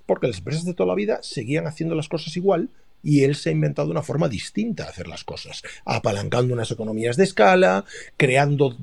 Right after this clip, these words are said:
de paso, para llenar la capacidad de sus cohetes, otra compañía llamada Starlink, ¿no? Y Tesla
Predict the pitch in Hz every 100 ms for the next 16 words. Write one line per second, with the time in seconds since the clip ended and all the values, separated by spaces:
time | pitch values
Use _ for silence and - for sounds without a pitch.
0 | 110 123 - 139 151 - 107 107 - 95
1 | 95 104 120 113 113 104 113 120 123 -
2 | 117 123 113 - - 139 135 110 107 110
3 | 110 113 147 131 104 101 104 104 - 180
4 | 175 175 208 220 - - - - 175 285
5 | - - - - - - - 156 311 247
6 | 226